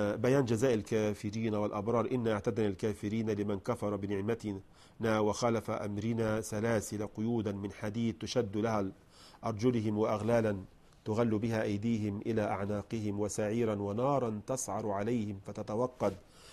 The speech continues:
إن الأبرار الذين بروا الله، بروا بطاعتهم لربهم في أداء فرائضه واجتناب معاصيه، يشربون من كأس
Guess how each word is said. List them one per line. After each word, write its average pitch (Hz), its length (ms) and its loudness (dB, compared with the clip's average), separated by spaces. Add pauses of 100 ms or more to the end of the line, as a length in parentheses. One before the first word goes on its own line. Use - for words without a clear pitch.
(140)
إن 160 120 6
الأبرار 139 680 6
الذين 120 360 2
بروا 135 300 0
الله، 107 520 2 (120)
بروا 127 300 0
بطاعتهم 101 960 -2
لربهم 104 680 -2 (520)
في 147 240 4
أداء 120 280 2
فرائضه 107 680 -2
واجتناب 107 500 -2
معاصيه، 101 760 -2
يشربون 143 500 -2
من 107 160 -4
كأس - 440 -4